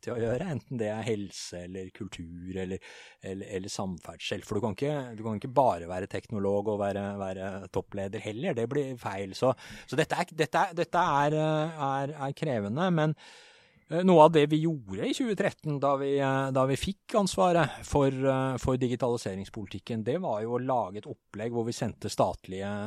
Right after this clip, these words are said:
toppledere på kurs for å lære digitalisering. Og det var ikke helt sånn lær kidsa koding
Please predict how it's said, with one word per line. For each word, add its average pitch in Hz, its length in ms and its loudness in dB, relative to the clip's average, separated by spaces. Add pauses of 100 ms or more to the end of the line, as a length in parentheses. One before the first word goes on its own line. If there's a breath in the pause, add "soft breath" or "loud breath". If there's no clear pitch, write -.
(120)
toppledere 98 720 -4 (480 loud breath)
på 127 160 0
kurs 226 260 4 (300)
for 180 160 0
å 196 80 2
lære 107 420 4
digitalisering. 95 840 -4
Og 110 100 -2
det 131 80 6
var 160 140 2
ikke - 260 -2
helt 123 240 -2
sånn 117 220 2
lær 104 260 4 (160)
kidsa 101 460 -2 (100)
koding 104 560 -4